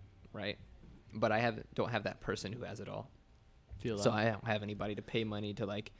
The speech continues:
Speaker 1: <coughs> teach me how to do it all. But I can piece, I can piece it together.
Speaker 2: And that's the biggest thing is when you come in, uh, into life with an approach of just that, that, um,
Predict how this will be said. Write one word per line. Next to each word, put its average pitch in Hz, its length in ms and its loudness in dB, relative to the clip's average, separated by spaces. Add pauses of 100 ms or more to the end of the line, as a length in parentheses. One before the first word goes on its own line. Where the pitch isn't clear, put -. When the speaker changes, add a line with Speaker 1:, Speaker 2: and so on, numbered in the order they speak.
(160)
Speaker 1:
<coughs> 269 420 6
teach - 240 4
me 104 80 0
how 90 60 -4
to 85 60 -6
do 104 200 2
it 87 80 0
all. 60 200 -6 (580)
But 107 100 2
I 113 80 4
can 110 140 -2 (200)
piece, - 440 0 (300)
I 131 60 -6
can 113 140 -2
piece - 260 -6
it - 80 -8
together. - 420 -4
Speaker 2:
And 127 160 12
that's 135 200 12
the 143 100 12
biggest 120 360 10
thing 120 280 6
is 104 220 4
when 113 180 6
you 113 120 6
come 120 260 4
in, 113 140 6
uh, 104 500 2 (100)
into 120 240 6
life 110 400 6
with 113 140 4
an 104 80 4
approach 117 600 8
of 107 320 4
just 110 220 2
that, 107 280 4 (280)
that, 107 400 4 (280)
um, 104 500 4